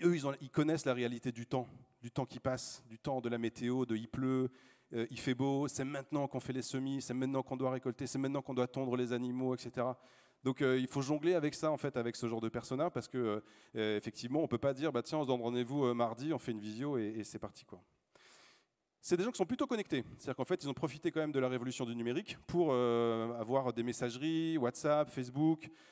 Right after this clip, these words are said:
Euh, ils sont très connectés à la météo. Je pense que peut-être soixante-dix pour cent de l'usage, c'est la météo, tout le temps. Ils sont toujours en train de regarder Rain Today, ce genre de choses,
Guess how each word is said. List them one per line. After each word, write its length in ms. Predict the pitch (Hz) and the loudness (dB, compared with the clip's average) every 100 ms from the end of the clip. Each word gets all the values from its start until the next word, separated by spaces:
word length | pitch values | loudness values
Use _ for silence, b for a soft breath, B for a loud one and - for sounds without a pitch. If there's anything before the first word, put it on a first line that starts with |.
| B B | B B
Euh, 680 | 120 117 117 113 113 110 113 | 2 4 4 2 -2 -4 -4
ils 80 | 120 | -6
sont 140 | - | -8
très 200 | - 151 | -2 0
connectés 300 | 160 143 131 | 0 0 2
à 40 | 131 | 4
la 60 | |
météo. 360 | 127 120 131 170 165 | 4 4 4 2 0
Je 80 | - | -8
pense 160 | 120 | -6
que 220 | - 107 | -2 -2
peut-être 300 | 98 - 120 | -2 -4 -6
soixante-dix 520 | - 143 139 160 135 131 | -4 -6 -4 -4 -4 -4
pour 160 | 127 | -6
cent 160 | 113 139 | -4 -4
de 60 | |
l'usage, 360 | 127 123 135 127 | -2 0 0 0
c'est 140 | - | 0
la 100 | 117 | 0
météo, 360 | 113 113 117 135 | 0 0 2 0
tout 140 | - | 0
le 40 | 135 | -2
temps. 260 | - 135 | 0 -2
Ils 60 | 139 | -2
sont 100 | 120 | -6
toujours 260 | - 123 127 | -6 -2 -2
en 40 | |
train 140 | - | -2
de 60 | 123 | -4
regarder 440 | 110 117 113 117 | -2 -2 0 0
Rain 180 | 120 120 | 0 -2
Today, 440 | 113 117 113 120 120 | -4 -4 0 2 0
ce 40 | |
genre 120 | 117 | -2
de 80 | 110 | -4
choses, 240 | - 135 | -6 -8